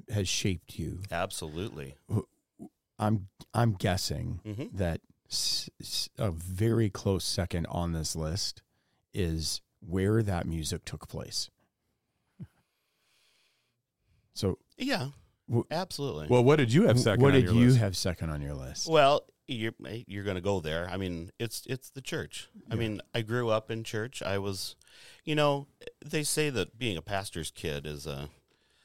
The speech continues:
Speaker 2: somewhat difficult row to hoe, um, if you, if you will. But I think being the, the choir director and the organist son is just as difficult. I mean,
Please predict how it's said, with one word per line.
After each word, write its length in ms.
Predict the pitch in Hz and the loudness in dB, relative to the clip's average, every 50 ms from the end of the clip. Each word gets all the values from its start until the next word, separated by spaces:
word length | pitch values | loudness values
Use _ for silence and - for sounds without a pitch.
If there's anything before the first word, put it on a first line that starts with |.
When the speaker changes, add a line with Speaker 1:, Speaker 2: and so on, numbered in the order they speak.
| _ _ _ | _ _ _
Speaker 2:
somewhat 440 | - - 117 104 101 92 85 73 - - - - _ _ _ _ _ _ _ _ _ _ _ _ _ _ _ _ _ - - _ - 113 | -10 -6 -6 -4 -4 -4 -6 -6 -8 -12 -20 -20 _ _ _ _ _ _ _ _ _ _ _ _ _ _ _ _ _ -20 -20 _ -18 -6
difficult 680 | 98 110 110 - - 95 - - 82 73 73 - - - - - 95 98 - _ _ _ _ | -4 -2 -2 -2 -4 -6 -4 -4 -6 -6 -8 -10 -14 -16 -18 -20 -20 -20 -20 _ _ _ _
row 320 | - 92 104 113 117 110 98 | -6 0 2 2 2 2 0
to 100 | 90 85 | -2 -4
hoe, 400 | - - 92 85 73 71 - - - - | -4 -4 -4 -4 -4 -4 -6 -6 -6 -4
um, 300 | 95 101 98 92 92 90 | -2 -2 -2 -2 -4 -4
if 180 | 95 95 - | -6 -6 -6
you, 160 | 113 80 92 | -6 -4 -4
if 140 | 107 - - | -4 -4 -4
you 100 | 98 92 | -6 -6
will. 300 | 90 98 98 95 92 85 - - - - - - - - _ | -2 -2 0 0 0 -2 -6 -10 -16 -16 -16 -18 -20 -8 _
But 100 | - 135 | 0 2
I 80 | 135 135 | 2 2
think 240 | 127 139 127 107 101 | 2 0 -2 -2 -2
being 220 | 123 110 110 101 | -2 -2 -2 -2
the, 180 | 87 76 73 - - | -2 -4 -6 -6 -8
the 220 | 90 92 85 80 - _ | -8 -8 -8 -8 -10 _
choir 260 | - - 113 107 101 90 | -10 -6 -4 -4 -4 -4
director 400 | 85 85 87 90 - - 87 82 | -4 -4 -4 -4 -6 -8 -10 -8
and 160 | 80 78 73 | -8 -10 -10
the 160 | 69 69 - - _ - | -12 -12 -14 -16 _ -8
organist 480 | 95 110 104 90 71 67 67 - - _ _ _ _ _ _ _ | -6 -6 -6 -6 -8 -8 -10 -12 -16 _ _ _ _ _ _ _
son 520 | _ - - - 82 71 71 71 69 69 73 - - | _ -12 -8 -6 -4 -4 -4 -6 -8 -10 -12 -12 -10
is 220 | 85 78 71 - _ _ - | -10 -8 -10 -12 _ _ -8
just 280 | - 107 107 - - | -6 -6 -6 -6 -8
as 100 | - 65 | -14 -12
difficult. 540 | - 80 82 - - 80 73 - 71 71 90 | -10 -10 -10 -8 -8 -10 -8 -8 -6 -4 -4
I 40 | 104 | -4
mean, 200 | 120 113 95 | -2 -4 -4